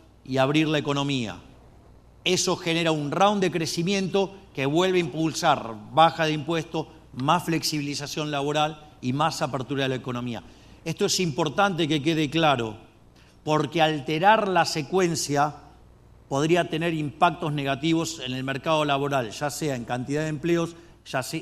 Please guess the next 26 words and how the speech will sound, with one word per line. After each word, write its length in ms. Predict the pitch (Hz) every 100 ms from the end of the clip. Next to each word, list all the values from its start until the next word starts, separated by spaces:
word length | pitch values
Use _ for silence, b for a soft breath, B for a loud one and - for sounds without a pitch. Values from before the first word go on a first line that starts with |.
| -
y, 300 | 160 165 165
o 260 | 160 156 -
en 300 | 139 143 139
salarios. 760 | - 123 120 127 104 98 90 - - - B B B B
Es 80 | 123
decir, 300 | 127 147 120
piense 340 | 160 170 160
en 60 | 156
el 140 | 147
caso 280 | 135 175 -
donde 440 | 156 160 160 160 -
abren 640 | 185 196 190 202 208 214 - - - - - - -
y 100 | 151
no 120 | 175
modifican 540 | 170 165 135 165 156
los 220 | 151 139 143
impuestos. 540 | 135 143 117 - -
Eso 180 | 160 170
implicaría 880 | 151 135 135 143 160 165 165 175 - - - - -
que 120 | - 110
tiene 300 | 135 147 139
que 140 | 131
caer 340 | 143 143 151
el 160 | 147 131
salario 500 | - 127 139 135 131
real. 440 | 117 143 127 92